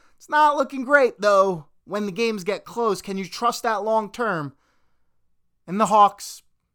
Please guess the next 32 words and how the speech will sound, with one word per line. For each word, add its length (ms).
I 120
think 200
you 120
hit 160
your 140
ceiling. 500
So 140
you 140
should 320
be 120
happy, 500
but 100
obviously 500
you're 100
not 300
because 240
you're 140
losing 340
this 160
playoff 380
series. 500
So 220
that's 380
what 180
we 100
got 260
going 260
on 200
in 40
the 80
second 340
round. 360